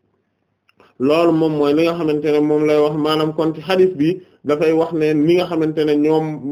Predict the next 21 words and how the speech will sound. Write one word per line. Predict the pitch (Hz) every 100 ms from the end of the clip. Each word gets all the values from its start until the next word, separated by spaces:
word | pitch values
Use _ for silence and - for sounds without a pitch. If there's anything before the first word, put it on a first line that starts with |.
| 139
euh, | 147 147 127
bu | 135 156
ñu | 160 156 147
maanaam | 131 143 151 151 143
ne | 139 147 156
imaam | 160 190 175 156 165
ne | 156
bu | 139 156 127
jamono | 175 185 170 151
ji | 165
nga | 165
xamante | 156 156 160
ne | 160
moom | 156 156
la | 156
ak | 156
maral | 147 151 151 151
am | 196 - - - -
li | 156
nga | 185
xamante | 180 165 156